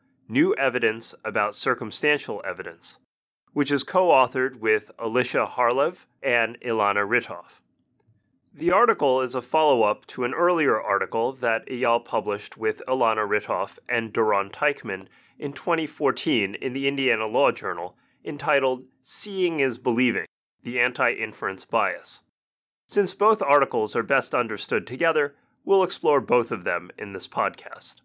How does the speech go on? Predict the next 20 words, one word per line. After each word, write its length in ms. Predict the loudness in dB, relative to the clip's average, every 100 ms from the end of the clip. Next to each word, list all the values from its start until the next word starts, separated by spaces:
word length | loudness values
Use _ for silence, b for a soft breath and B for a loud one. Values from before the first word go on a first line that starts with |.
| _ _ _ _ _ _ _ _ _ _
In 160 | -4 0
this 160 | 0 0
series 440 | 2 4 4 2
of 120 | 2
articles, 640 | 4 4 2 -4 -12 -16 -20 _ _
Eyal 320 | -2 2 2 2
tries 340 | 2 2 0
to 80 | -2
get 160 | -2 -2
to 100 | -6
the 80 |
bottom 520 | 0 4 4 2 -6 -14
of 200 | -10 -8
the 80 | -6
legal 260 | -4 -2 0
system's 480 | 0 -2 -4 -6
preference 560 | -4 0 0 0 -8 -8 -6
against 400 | -2 -2 -2 -8
circumstantial 720 | -8 -8 -8 -6 -6 -6 -4
evidence. 500 | -2 -4 -10 -14